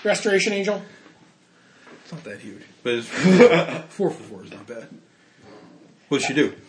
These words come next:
Speaker 1: So, so when you, she has flash, flying, and then when Fl-, Restoration Angel enters battlefield, you can exile target non-angel creature you control, then return that card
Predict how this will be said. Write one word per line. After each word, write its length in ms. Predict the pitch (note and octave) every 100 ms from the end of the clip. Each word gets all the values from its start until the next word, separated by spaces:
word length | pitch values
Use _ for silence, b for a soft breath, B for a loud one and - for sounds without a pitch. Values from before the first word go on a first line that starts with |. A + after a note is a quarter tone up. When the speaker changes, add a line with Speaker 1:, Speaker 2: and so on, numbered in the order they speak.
| -
Speaker 1:
So, 260 | F3+ A#3 G#3+
so 160 | G#3+ G#3
when 100 | G#3
you, 240 | G#3 G3+
she 140 | F#3 G3+
has 100 | F#3
flash, 500 | G#3+ G#3+ G#3 - -
flying, 600 | - G3+ F#3+ G3 G3 F#3+
and 160 | E3+ F#3
then 160 | F#3
when 240 | F#3+ F3+ F3+
Fl-, 260 | G#3+ G#3+
Restoration 460 | G#3+ G#3+ G#3+ F#3 G3+
Angel 260 | G3 F#3
enters 260 | E3+ F#3 F#3
battlefield, 520 | C4 D#4 D4 C4 B3 - B B
you 80 | G#3+
can 100 | A3
exile 380 | A3+ G#3+ A3 G#3
target 320 | G#3 G#3 F#3
non-angel 480 | G3+ G#3 G#3 G3+ F#3+
creature 320 | - F#3 G#3
you 100 | F3+
control, 460 | F3+ F3 F#3+ E3+ E3
then 260 | G3+ A3
return 300 | G3+ G#3+ G3
that 160 | F#3 F3+
card 240 | F3+ F3